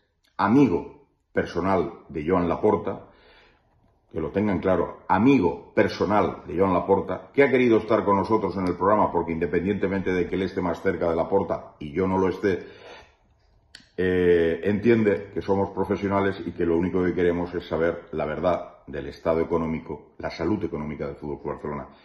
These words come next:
Escuchen con interés esta, esta entrevista porque creo que les va a despejar muchas dudas.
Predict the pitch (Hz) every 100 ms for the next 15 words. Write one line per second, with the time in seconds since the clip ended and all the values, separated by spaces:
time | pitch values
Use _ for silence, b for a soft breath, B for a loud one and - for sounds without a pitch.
0 | b - - 139 - - - _ _ _
1 | _ _ _ _ _ _ - 87 92 87
2 | 85 87 - - 85 - 80 73 69 B
3 | B B B 87 87 - 78 76 73 82
4 | 76 71 85 B B - 87 87 113 95
5 | 85 80 85 85 - 76 78 71 76 76
6 | 71 64 58 -